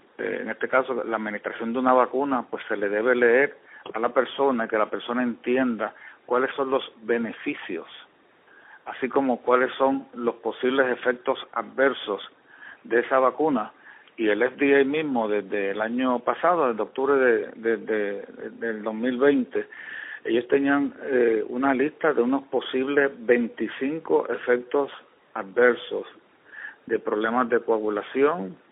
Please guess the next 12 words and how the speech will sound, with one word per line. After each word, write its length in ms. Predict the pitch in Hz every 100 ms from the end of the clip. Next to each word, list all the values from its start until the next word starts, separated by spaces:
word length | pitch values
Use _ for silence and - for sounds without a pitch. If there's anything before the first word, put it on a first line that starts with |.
| -
este, 420 | - - 107 104
problemas 600 | - 107 104 107 110 -
también 460 | 110 107 113 110 104
de, 280 | 104 98 98
este, 600 | 92 101 - - 101 98 - - -
de 60 | 104
inflamación 580 | - 110 104 - 117
del 120 | 113 113
miocardio, 800 | 110 98 - 147 151 143 135 123
¿no? 200 | 147 - - - - _ 110
Este, 720 | 104 - 107 101 95 95 85 - - - - -
eh, 320 | 117 107